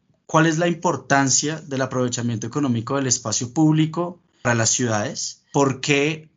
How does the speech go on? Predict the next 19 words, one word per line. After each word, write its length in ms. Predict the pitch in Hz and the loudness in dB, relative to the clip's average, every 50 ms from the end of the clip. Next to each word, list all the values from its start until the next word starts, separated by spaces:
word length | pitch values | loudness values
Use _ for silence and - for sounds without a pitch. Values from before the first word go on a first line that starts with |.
| _ _ | _ _
ha 340 | - 160 147 143 147 147 151 | 0 2 2 2 2 0 -2
venido 400 | 156 160 160 160 160 160 156 151 | -2 0 0 2 2 2 2 2
ganando 420 | 147 165 160 147 131 123 127 123 127 | 2 0 0 0 0 0 -2 -2 -2
tanta 260 | 143 139 139 139 143 | -4 -4 -4 -2 -4
importancia 600 | 143 143 - 160 151 - - 131 123 117 - 127 | -6 -4 -4 -6 -6 -2 -2 0 0 0 -2 -2
últimamente 640 | 117 113 117 143 147 151 143 135 123 120 104 - 131 | -4 -4 -4 -2 0 0 2 2 0 -2 -2 -4 -4
y 80 | 131 131 | -6 -4
por 240 | 127 151 151 143 | -6 -6 -8 -6
qué 340 | - - 131 120 117 120 117 - | -6 -6 -4 -2 -2 -4 -4 -4
incluso 800 | 147 143 127 - - 151 151 147 139 - 151 143 143 147 147 - | -6 -6 -6 -4 0 2 4 4 4 2 0 0 0 -2 -4 -6
podríamos 480 | _ 143 143 143 135 131 123 123 120 110 | _ 0 0 2 4 4 4 4 4 4
hablar 240 | 135 143 143 131 123 | 4 4 4 4 4
de 60 | 127 | 4
unos 160 | 127 131 123 135 | 2 2 2 2
esfuerzos, 800 | 151 - - - 143 139 135 127 120 - 135 131 - - - - - | 0 0 0 2 4 4 4 4 2 0 -2 -2 -2 -4 -6 -10 -10
eh, 260 | - 127 127 127 127 | -6 -2 -2 0 2
en 100 | 135 131 | 2 2
los 180 | 127 127 120 - | 2 2 2 2
últimos, 1040 | 131 123 120 120 127 127 131 139 143 147 147 143 131 123 113 - - - - - | 0 0 0 0 2 4 4 6 6 6 6 4 4 2 2 0 -2 -2 -4 -6